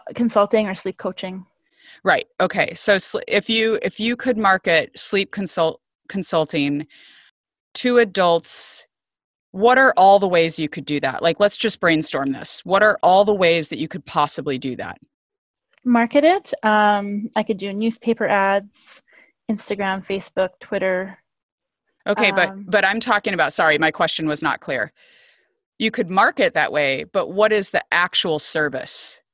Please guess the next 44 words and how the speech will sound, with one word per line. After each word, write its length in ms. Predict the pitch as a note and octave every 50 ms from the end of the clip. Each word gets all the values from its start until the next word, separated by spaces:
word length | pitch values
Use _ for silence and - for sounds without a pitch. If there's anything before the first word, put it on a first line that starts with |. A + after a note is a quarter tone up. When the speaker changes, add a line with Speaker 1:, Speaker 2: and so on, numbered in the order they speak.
| - -
Speaker 2:
That's 160 | F3+ F3 -
what 100 | G#3 F3
I'm 80 | E3+ E3
Speaker 1:
Okay. 80 | -
Speaker 2:
trying 200 | - F3 D#3+ D#3+
to 80 | D#3 D#3
get 140 | D#3 C#3+ -
you 80 | D#3+
to 80 | D#3+ D3+
think, 280 | - - D#3 C3 - -
like, 200 | E3 D#3 D3 -
brainstorm 540 | F3+ E3+ E3+ F3 F3 - - F3+ E3 E3
about, 320 | D#3+ D3 D#3 D3 C#3+ - -
like, 360 | D3+ C#3+ C#3+ C3+ - - _ _ _ _ _ _ _ _ _ _ -
different 360 | G#3+ G3+ - G#3+ F#3 E3+ D3+
ways 280 | F3 F3 E3+ E3 -
you 100 | E3+ D#3+
could 300 | - - - G#3+ F#3 D3+
provide 540 | - - F#3 E3 C#3+ E3 D3+ D3+ D3+ D3+ C#3
the 100 | - C#3+ C3+
service, 800 | - - - D3+ D3+ C#3+ - E2 - - - - - - - - _ _ - -
okay? 320 | D3+ - F#3 D#3+ D#3 E3
'Cause 160 | - G#3+ F#3
I 100 | G3 F3+
think 240 | F#3 - A#3+ G3+ -
Speaker 1:
Okay. 60 | C4+
Speaker 2:
sometimes 460 | B3 G#3+ A3+ - A3+ A3+ A3 G#3 F#3+
as 320 | F#3+ - F3 F3 F3 - -
O 140 | - F3+ F3+
Ts, 360 | D#3 - - G3 F#3 F3 D3
we're 120 | E3 D#3+ C#3+
very 240 | D#3+ D#3+ E3 D#3+
tied 240 | D#3 - F3 D#3 D3
into 160 | D3 D3+ D3+
this 240 | C#3+ D3+ C#3 - -
one-on-one 560 | D#3+ E3 E3 D#3+ D#3+ D#3+ D#3 D3+ D#3 D3+ D3+
direct 400 | C#3+ D3 C#3+ D3 C#3+ - - -
client, 720 | - - - D#3 D#3 D3+ D3 D3 C#3+ C3+ - - - - - _ _ _ _ _
which 160 | - D4+ - -
is 160 | D4+ D#4 C4+
a 80 | D4+
way, 460 | D4 C4 A3+ B3 A3 C3 A#2 G3 G#3 F#3+ _ -
right? 320 | F3 E3 D#3 E3+ A3+ - _ -
Speaker 1:
Mm-hmm. 420 | B3 A3+ B3+ B3 A#3 G#3+ G#3